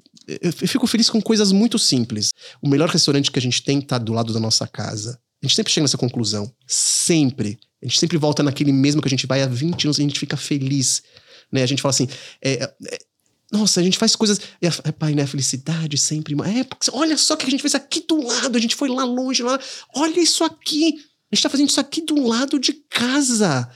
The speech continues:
Mas não interessa, você precisa ir lá longe pra entender isso. Sem ir, ir pra longe, você nunca vai entender.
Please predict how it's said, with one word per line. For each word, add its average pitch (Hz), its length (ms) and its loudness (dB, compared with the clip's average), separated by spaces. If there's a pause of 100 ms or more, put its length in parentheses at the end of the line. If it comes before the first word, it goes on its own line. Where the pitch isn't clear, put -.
(580)
Mas 208 220 2
não 220 120 4
interessa, 254 420 2
você 165 100 2
precisa 196 300 0
ir 196 120 2
lá 202 180 4
longe 226 460 4
pra 180 100 0
entender 143 340 2
isso. 113 300 0
Sem 220 460 2
ir, 170 180 0
ir 165 80 -4
pra 147 180 0
longe, 165 260 2
você 160 260 2
nunca 170 500 2
vai 135 140 -2
entender. 120 560 -2